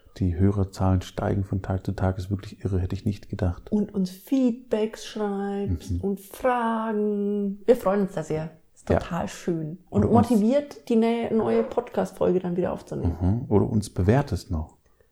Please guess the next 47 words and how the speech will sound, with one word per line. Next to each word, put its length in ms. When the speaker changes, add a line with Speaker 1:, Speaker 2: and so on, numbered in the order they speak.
Speaker 1:
Das 240
wäre 240
auch 320
noch 180
ein 200
Highlight. 360
Speaker 2:
Ja. 120
Speaker 1:
Machen 240
unglaublich 460
wenige 240
Menschen 340
tatsächlich. 480
Und 160
muss 180
ich 80
mich 160
auch 80
zwischendurch 360
dazu 260
zählen, 420
weil 120
ich 100
bewerte 380
auch 80
nicht 160
jeden 160
Podcast, 420
den 120
ich 140
höre. 280
Speaker 2:
Ja. 260
Speaker 1:
Ähm, 320
ist 180
was, 180
was 140
irgendwie 320
immer 180
hinten 240
runterfällt. 580
Und 160
umso 240
mehr 500
freut 340
man 120
sich 180
dann 220
über 460